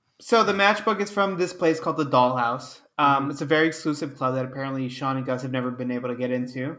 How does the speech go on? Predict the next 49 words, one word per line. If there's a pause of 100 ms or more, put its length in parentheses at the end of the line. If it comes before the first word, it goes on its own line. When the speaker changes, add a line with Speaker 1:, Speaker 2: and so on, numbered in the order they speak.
Speaker 1:
So
they're
gonna
meet
there
at
nine
P
M. (380)
Speaker 2:
Mm-hmm. (460)
Speaker 1:
And
so
at
nine
P
M, (260)
they
are
at
the
Dollhouse,
and
they
get
in, (300)
uh,
fortuitously. (560)
Um,
my
question
is,
how
did
they
get
in?
But (140)
whatever.
Speaker 2:
No
idea. (600)
Speaker 1:
So
Sean
and
Gus,
you
know,
they're
cutting
up,